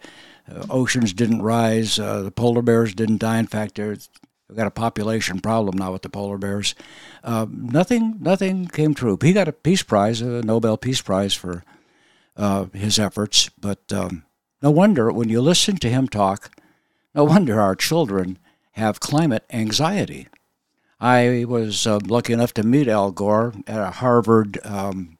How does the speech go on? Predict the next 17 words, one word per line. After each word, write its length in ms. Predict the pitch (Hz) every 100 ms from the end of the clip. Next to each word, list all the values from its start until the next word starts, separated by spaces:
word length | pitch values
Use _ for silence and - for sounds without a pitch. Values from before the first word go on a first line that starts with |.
| -
graduation, 760 | 113 117 107 127 - 98 101 - _ _ _ _ -
uh, 160 | 107
commencement, 580 | 98 117 123 143 101 101 - _ _ _ _ _ _ -
uh, 460 | 104 95 92 90 - - -
in 180 | 107
nineteen 400 | 104 117 123 120
eighty-eight 520 | 117 117 113 127 92 -
and 280 | 98 92
signed 460 | - - 120 117 110
my, 260 | 104 104 104
um, 360 | 95 95 92 - _ _ _ _ _ _
my 160 | - 104
graduation 600 | 117 117 110 113 - 101
prog-, 300 | 92 104 -
uh, 60 | 107
program. 580 | - 110 90 101 95 95 _ - - - _
Uh, 360 | 104 101 101